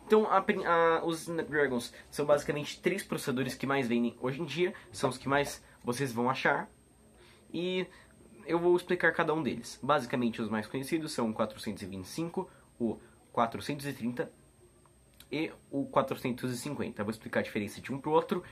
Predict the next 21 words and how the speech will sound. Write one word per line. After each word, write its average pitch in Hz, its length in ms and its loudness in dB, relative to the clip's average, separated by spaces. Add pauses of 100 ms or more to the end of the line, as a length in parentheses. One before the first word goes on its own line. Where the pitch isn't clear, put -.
e 110 80 -4
também 143 440 -2 (160)
vou 127 100 -2
detalhar 123 340 0
primeiro 127 400 -2
as 110 120 -4
características 120 640 -2
de - 60 -12
cada 123 200 0
um. 120 100 -4 (640)
Então 170 160 0
vamos 226 220 4
lá. - 180 2 (240)
O 185 220 2
quatrocentos 208 560 2
e 196 60 -2
trinta. 113 340 -2
O 120 60 0
quatrocentos 165 500 -2
e 170 60 -8
trinta, 202 520 -4